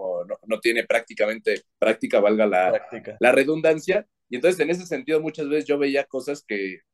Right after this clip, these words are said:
Speaker 1: re-, realmente no entendía cómo me, me iban a, a servir, que a la fecha no entiendo cómo me iban a servir en este mundo
Speaker 2: Sí.
Speaker 1: del,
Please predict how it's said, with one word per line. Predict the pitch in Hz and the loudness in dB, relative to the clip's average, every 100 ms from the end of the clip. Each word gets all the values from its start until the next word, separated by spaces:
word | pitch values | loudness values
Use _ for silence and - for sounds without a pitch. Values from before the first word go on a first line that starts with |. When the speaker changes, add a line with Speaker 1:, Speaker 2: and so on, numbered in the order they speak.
| _ | _
Speaker 1:
re-, | 95 95 95 | -6 -4 -2
realmente | 110 123 131 131 117 | 0 0 -2 -2 -2
no | 117 | -2
entendía | 131 127 113 123 | 0 -2 0 0
cómo | - 127 | 0 -4
me, | 113 101 98 87 | -2 -2 -4 -6
me | 95 110 | -4 0
iban | 120 117 | 2 0
a, | 95 95 92 90 | -2 -6 -6 -6
a | 131 | -6
servir, | - 208 175 220 | -2 2 2 2
que | 170 | 2
a | |
la | 170 | 2
fecha | 208 208 226 160 131 | 2 4 6 6 2
no | 143 | -2
entiendo | 170 165 165 170 | -4 -2 0 -2
cómo | 147 151 | -2 -6
me | 135 | -4
iban | 143 139 | -4 -4
a | |
servir | 120 110 113 131 | -6 -8 -4 -4
en | 135 | -4
este | 110 - | -8 -20
mundo | 113 104 113 | -20 -14 -6
Speaker 2:
Sí. | |
Speaker 1:
del, | 131 127 131 | -4 -4 -8